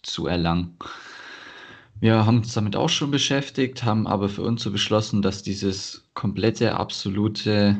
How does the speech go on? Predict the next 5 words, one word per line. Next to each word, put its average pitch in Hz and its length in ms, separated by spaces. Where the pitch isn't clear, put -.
NoFap 120 760
für - 160
uns 123 260
persönlich 110 580
einfach 101 500